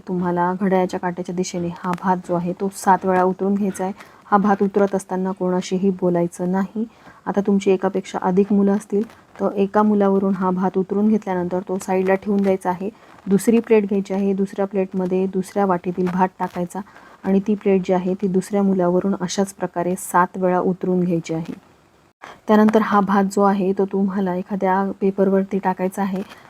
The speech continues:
आणि तुमच्या घराच्या आजूबाजूला एखादं काळ्या रंगाचं कुत्रं असेल तर त्या कुत्र्याला हा भात खाऊ घालायचा आहे. बघा, काळ्या रंगाचं कुत्रं अमावस्येला जर तुम्हाला भेटलं तर उत्तमच आहे. याचा अर्थ तुमचे पितृ जे आहेत ते तुमच्यावर प्रसन्न आहेत असा होतो. पण काळं कुत्रं जर भेटलं नाही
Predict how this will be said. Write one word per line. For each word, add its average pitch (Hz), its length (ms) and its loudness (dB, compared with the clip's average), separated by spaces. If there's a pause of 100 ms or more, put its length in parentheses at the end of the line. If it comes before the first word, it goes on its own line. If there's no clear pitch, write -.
आणि 202 100 2
तुमच्या 208 280 4
घराच्या 196 420 0
आजूबाजूला 196 480 2
एखादं 185 300 -4 (100)
काळ्या 180 300 0
रंगाचं 180 460 -4
कुत्रं 185 260 -6
असेल 175 360 -8
तर - 40 -10
त्या 180 120 -4
कुत्र्याला 180 460 0
हा 185 160 0
भात 180 200 0 (100)
खाऊ 214 160 6
घालायचा 185 360 0
आहे. - 140 -16 (460)
बघा, 202 180 4
काळ्या 196 300 4
रंगाचं 196 360 -2
कुत्रं 196 280 -2
अमावस्येला 185 540 0
जर 185 120 0
तुम्हाला 185 300 0
भेटलं 190 280 0
तर 196 100 0
उत्तमच 196 500 0
आहे. 190 260 0
याचा 185 260 -2
अर्थ 196 320 -2 (340)
तुमचे 196 240 4
पितृ 208 380 0
जे 208 140 2
आहेत 190 220 0
ते 190 60 0
तुमच्यावर 185 520 0
प्रसन्न 202 460 0
आहेत 190 360 -2
असा 180 220 -2
होतो. 175 280 -6 (300)
पण 190 120 2
काळं 190 280 4
कुत्रं 196 320 -2
जर 190 140 0
भेटलं 190 440 0
नाही 196 280 0